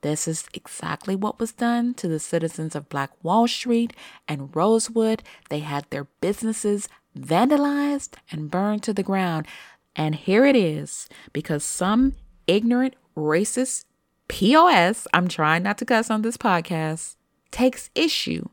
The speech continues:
with her having a Black-owned business. She now has anxiety and nightmares and has to take mental health days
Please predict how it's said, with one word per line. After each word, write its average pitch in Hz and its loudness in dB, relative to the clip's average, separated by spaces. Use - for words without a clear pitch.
with 175 2
her 214 2
having 208 0
a - -6
Black-owned 208 -2
business. 170 -2
She - 0
now 185 4
has 151 -4
anxiety 151 0
and 160 -4
nightmares 233 -2
and 208 2
has 202 0
to - -4
take 202 -2
mental 196 -2
health - -4
days 165 -4